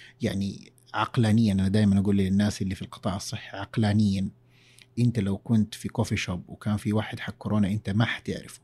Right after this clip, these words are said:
ما حتكون لابس ماسك، وممكن يجلس بجنبك وعلى الطاولة معاك ويضحك ويكح ويجي لك الكورونا. نسبة إصابتك أعلى بكثير من الشخص اللي أنت عارف إنه أنت دحين داخل هذه الغرفة،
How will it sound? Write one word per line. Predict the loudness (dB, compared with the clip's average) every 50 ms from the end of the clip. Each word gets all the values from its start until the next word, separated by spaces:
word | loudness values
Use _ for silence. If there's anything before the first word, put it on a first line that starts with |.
| _ -2
ما | -2 0
حتكون | 0 -2 -2 -2 0 0
لابس | 2 2 0 -2 -4 -2 0
ماسك، | 2 2 2 2 -2 -6 -8 -2
وممكن | 0 2 2 0 2 0 0
يجلس | 0 0 -2 -4
بجنبك | -4 -2 0 2 2 2 2 0 -2 -2
وعلى | -2 0 2 2 2
الطاولة | 0 0 2 2 4 4 4 4
معاك | 2 0 0 0 0 0 0 0 -2 -4
ويضحك | -2 0 0 0 0 -4 -6 -8 -6 -4 -4
ويكح | -4 -2 -2 -2 -2 -2 -6 -14 -18 _ _ -20 -20 -20 -20 -20 -20 _ _ -2
ويجي | 2 4 4 4
لك | 4 2 0
الكورونا. | -2 -2 -2 -2 0 0 2 2
نسبة | 2 2 2 0 0 -2 -2 -2 -4 -6 -10
إصابتك | -8 -4 -2 -2 0 0 0 0 -2 -4 -4 -4 -2
أعلى | 0 0 2 0 0
بكثير | 0 -2 -4 -4 -4 -2 0 0 2 2
من | 2 0
الشخص | 0 -2 -2 -4 -4 -4 -4
اللي | -4 -4 0 0
أنت | 0 0 0 0
عارف | 0 2 2 2 2 2 2 0 0
إنه | 0 0 0
أنت | 0 0 0 0
دحين | 0 -2 0 0 2 2 4
داخل | 4 2 2 0 0 0
هذه | 2 2 2 2
الغرفة، | 2 0 0 -2 -6 -8 -10 -12